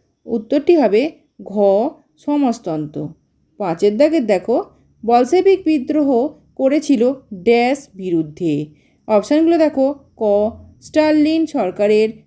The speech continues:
খ, জার শাসনের। গ, নারদনিক সরকারের। ঘ, ফেরেনস্কি সরকারের। উত্তর ঘ,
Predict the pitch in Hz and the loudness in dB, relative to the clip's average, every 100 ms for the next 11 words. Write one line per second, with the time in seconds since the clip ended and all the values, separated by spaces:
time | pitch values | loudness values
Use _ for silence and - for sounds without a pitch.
0 | _ - 220 196 202 220 240 _ _ _ | _ -4 0 2 2 0 -8 _ _ _
1 | 202 262 269 294 302 269 196 202 202 202 | -4 -2 0 0 -4 -4 -6 -4 -4 -4
2 | 202 208 214 _ _ 175 202 202 214 240 | -2 -4 -6 _ _ -2 2 4 2 -2
3 | 240 _ - 214 226 262 302 311 311 - | -6 _ -10 -4 -2 0 0 -2 -4 -4
4 | 247 208 202 196 202 208 - _ - 202 | -2 -2 0 2 2 2 -4 _ -18 -4
5 | 202 190 190 196 202 _ _ _ _ _ | 0 2 2 0 -4 _ _ _ _ _
6 | _ _ _ _ - 302 320 311 311 - | _ _ _ _ -2 0 2 0 -2 -2
7 | 320 320 - - 160 151 156 156 156 - | -2 -2 -6 -4 -4 -2 -4 -4 -6 -10
8 | _ _ 240 277 - _ 240 214 226 302 | _ _ -4 -2 -4 _ 2 2 2 -2
9 | - _ _ - | -10 _ _ -14